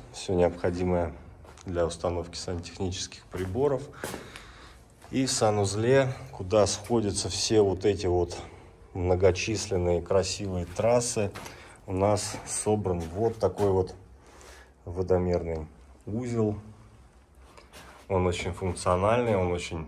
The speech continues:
надёжный, современный. Здесь есть всё необходимое. Датчики протечки, фильтра.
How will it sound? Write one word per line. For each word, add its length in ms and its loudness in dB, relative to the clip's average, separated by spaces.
надёжный, 560 0
современный. 640 -2
Здесь 300 -6
есть 180 -6
всё 140 -6
необходимое. 800 -2
Датчики 500 -2
протечки, 640 -4
фильтра. 640 -2